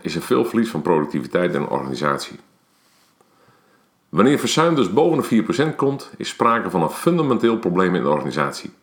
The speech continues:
En de oorzaak van het probleem zit in de wortels van het organisatiesysteem. Mocht dat in jouw organisatie het geval zijn, stel jezelf dan eens de volgende vragen. Heeft mijn organisatie een helder bestaansrecht?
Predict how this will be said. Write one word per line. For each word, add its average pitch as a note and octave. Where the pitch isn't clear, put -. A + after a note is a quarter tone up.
En -
de -
oorzaak A2+
van G2
het E2
probleem F#2+
zit -
in C#2+
de C2
wortels -
van D2
het B1+
organisatiesysteem. B1
Mocht A#2
dat A#2+
in G#2
jouw F#2+
organisatie E2
het -
geval B2
zijn, C3+
stel D#3
jezelf A#2+
dan G2
eens F2
de -
volgende F#2+
vragen. C#2
Heeft G2
mijn F#2
organisatie F2+
een D2
helder F2
bestaansrecht? A2